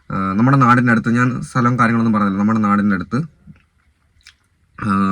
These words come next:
റോഡ് സൈഡിൽ ഒരു മൈക്കൊക്കെ വെച്ചിട്ട് കുറേ ആൾക്കാരൊക്കെ ഉണ്ട്. ഓക്കെ, അപ്പോൾ അവിടെ ഭയങ്കര എന്താ പറയുകയാണ്, ആ,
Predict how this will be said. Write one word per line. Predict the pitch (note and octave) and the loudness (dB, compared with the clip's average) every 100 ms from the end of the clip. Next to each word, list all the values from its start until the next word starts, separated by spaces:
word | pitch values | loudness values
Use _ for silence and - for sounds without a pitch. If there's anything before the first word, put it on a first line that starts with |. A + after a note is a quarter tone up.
| G#2 | 2
റോഡ് | A#2 C#3 | 2 2
സൈഡിൽ | B2 A2 A2+ - - | 2 2 0 -4 -8
ഒരു | A2 - G#2+ | -8 -4 -2
മൈക്കൊക്കെ | G#2 A#2 G#2 G#2 | 0 0 0 0
വെച്ചിട്ട് | G2+ F2 A#2+ | -2 -4 -4
കുറേ | G#2+ G#2 | -2 2
ആൾക്കാരൊക്കെ | G2 G2 G#2 G2 - | 2 0 -2 -4 -6
ഉണ്ട്. | E2+ - - - - _ - - - | -10 -10 -16 -20 -20 _ -20 -18 -14
ഓക്കെ, | A2 F2+ - _ - - _ _ _ - | -12 -12 -14 _ -20 -20 _ _ _ -10
അപ്പോൾ | - B2+ | -6 -4
അവിടെ | A#2 A2 G#2 | -2 -2 0
ഭയങ്കര | G2+ G#2 G2+ A2 B2+ - - G#2+ | 0 0 0 -2 -6 -14 -12 -6
എന്താ | G#2 G2 | -2 -2
പറയുകയാണ്, | F#2+ F2+ F#2+ - _ _ _ _ _ _ _ - | -4 -6 -8 -12 _ _ _ _ _ _ _ -12
ആ, | F#2 | -8